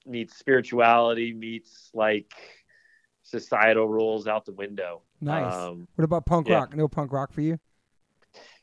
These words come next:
Speaker 1: No punk rock, but,
Speaker 2: That's
Speaker 1: like,
Speaker 2: cool. <laughs>
Speaker 1: love the, like,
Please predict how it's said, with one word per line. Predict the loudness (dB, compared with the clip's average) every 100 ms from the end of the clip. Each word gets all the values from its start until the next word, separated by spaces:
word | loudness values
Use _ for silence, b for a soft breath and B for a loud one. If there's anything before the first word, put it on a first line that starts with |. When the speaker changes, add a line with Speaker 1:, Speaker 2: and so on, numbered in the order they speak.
| 0
Speaker 1:
No | 4 4
punk | 4 2 2 4
rock, | 6 6 6
but, | 4
Speaker 2:
That's | 6
Speaker 1:
like, | 8 8 6
Speaker 2:
cool. | 0 -8 -12
<laughs> | -10 -8 2
Speaker 1:
love | 6 6 4 0
the, | 0 0 -2 -6
like, | 2 2